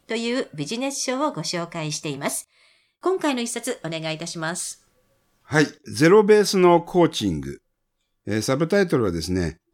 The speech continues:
Speaker 2: 脳科学と心理学から生まれた行動と思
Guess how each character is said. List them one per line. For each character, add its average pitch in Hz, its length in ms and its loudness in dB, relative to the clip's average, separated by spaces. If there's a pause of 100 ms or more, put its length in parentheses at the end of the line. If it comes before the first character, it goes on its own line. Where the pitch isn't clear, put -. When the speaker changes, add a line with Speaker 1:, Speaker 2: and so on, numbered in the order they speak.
(100)
Speaker 2:
脳 165 300 2
科 196 160 -2
学 180 240 0
と 101 340 -2
心 135 320 0
理 147 120 6
学 135 240 -2
か 117 120 0
ら 92 100 2
生 85 100 0
ま 104 180 2
れ 101 120 0
た - 340 -4 (640)
行 170 340 4
動 165 300 4
と 160 160 0
思 160 140 2